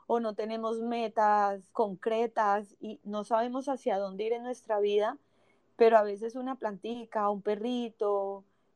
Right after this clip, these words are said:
una conversación y movernos con esa curiosidad sí nos abre todos los caminos. Conté esta historia porque de alguna forma, en algunos momentos de mi vida, digo, "¿Qué más podría querer yo?".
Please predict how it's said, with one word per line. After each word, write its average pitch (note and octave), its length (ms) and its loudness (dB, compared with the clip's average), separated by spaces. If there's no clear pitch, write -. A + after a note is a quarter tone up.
una A3+ 260 0
conversación A3 1160 -2
y A3 120 -2
movernos G#3 540 -2
con A#3+ 200 -2
esa G#3 200 -2
curiosidad A3 720 0
sí G#3+ 300 -4
nos G#3 240 -4
abre A3 640 4
todos G#3+ 160 6
los B3 220 -2
caminos. G3 520 -6
Conté C4 360 6
esta C4 260 -2
historia C#4+ 520 -2
porque A3 1000 -4
de G#3 180 4
alguna A3+ 440 2
forma, C4 440 2
en A3+ 140 -4
algunos A3 300 -4
momentos A3+ 400 -4
de B3 100 0
mi A#3+ 140 -4
vida, G#3+ 340 0
digo, A3+ 420 6
"¿Qué A#3 160 8
más A3+ 240 4
podría B3 440 2
querer G3+ 380 0
yo?". A#3+ 360 2